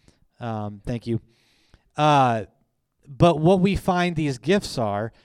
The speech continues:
and these are not exclusive, there are actually more gifts, there are more gifts of the Spirit, uh, speaking in tongues, prophecy, healing, et cetera, et cetera. But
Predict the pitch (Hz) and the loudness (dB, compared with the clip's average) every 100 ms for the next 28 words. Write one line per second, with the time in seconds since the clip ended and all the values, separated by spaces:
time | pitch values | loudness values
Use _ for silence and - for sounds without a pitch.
0 | _ 156 190 190 175 165 147 131 - 147 | _ -4 -2 -2 0 0 0 -4 -8 -2
1 | 151 151 160 156 139 131 127 131 123 120 | 0 0 -4 -4 -4 -4 -2 -2 -4 -6
2 | 131 120 123 117 120 117 - - 113 110 | -10 -6 -6 -4 -4 -6 -8 -12 -8 -8
3 | 117 113 107 113 - 110 107 - 110 107 | -6 -8 -6 -8 -8 -12 -12 -10 -8 -8
4 | 101 _ _ _ 107 107 104 - 120 113 | -10 _ _ _ -12 -8 -10 -10 -12 -10
5 | 113 110 107 110 107 104 - 110 104 104 | -10 -12 -10 -10 -10 -14 -10 -10 -10 -12
6 | - 98 - 113 107 104 101 104 110 - | -14 -16 -10 -8 -6 -8 -10 -16 -14 -10
7 | 110 107 101 113 104 110 107 _ _ _ | -10 -10 -10 -12 -10 -8 -10 _ _ _
8 | _ - 247 196 151 | _ 0 4 4 2